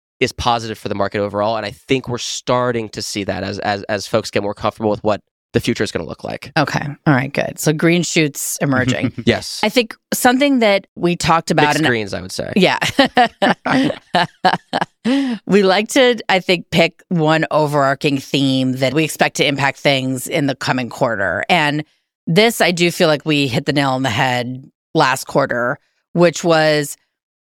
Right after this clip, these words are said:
Speaker 2: we called it two-way risk in interest rates. And I still am really comfortable with that language, even though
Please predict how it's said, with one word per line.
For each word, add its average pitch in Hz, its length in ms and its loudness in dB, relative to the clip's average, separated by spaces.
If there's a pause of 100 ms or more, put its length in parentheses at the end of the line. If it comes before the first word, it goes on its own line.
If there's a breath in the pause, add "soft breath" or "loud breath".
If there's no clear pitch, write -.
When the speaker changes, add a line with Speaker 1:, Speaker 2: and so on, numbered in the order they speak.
(100)
Speaker 2:
we 220 160 4
called 269 320 2
it 311 160 -2
two-way 170 580 2
risk 131 520 -2
in 147 180 0
interest 160 380 -4
rates. 226 520 0 (120)
And 180 440 2 (480)
I 214 140 2
still 240 300 2
am 240 100 2
really 170 320 2
comfortable 165 540 0
with 156 80 0
that 139 180 2
language, 156 580 2
even 160 280 -2
though 147 480 2